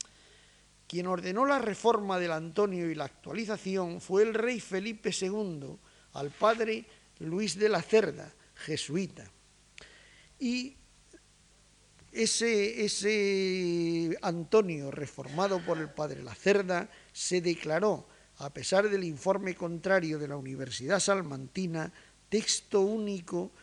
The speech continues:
por real cédula del veintiocho de julio de mil seiscientos uno,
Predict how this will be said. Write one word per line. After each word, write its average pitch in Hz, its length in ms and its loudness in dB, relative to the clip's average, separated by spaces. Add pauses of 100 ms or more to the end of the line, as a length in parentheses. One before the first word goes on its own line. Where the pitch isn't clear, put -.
(160)
por 156 240 -2
real 170 280 4
cédula 190 680 0
del 170 320 -2
veintiocho 156 720 -2
de 170 100 0
julio 180 500 -2
de 156 180 -2
mil 175 300 -4
seiscientos 170 880 -4
uno, 170 300 -2